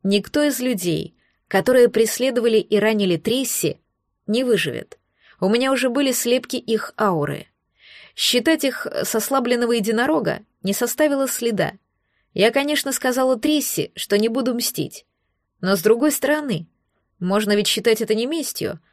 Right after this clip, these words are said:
а обеспечением безопасности моих близких, верно? Вот только тигр,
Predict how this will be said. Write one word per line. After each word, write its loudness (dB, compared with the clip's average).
а 2
обеспечением -2
безопасности -2
моих 0
близких, -4
верно? -2
Вот 4
только 0
тигр, -2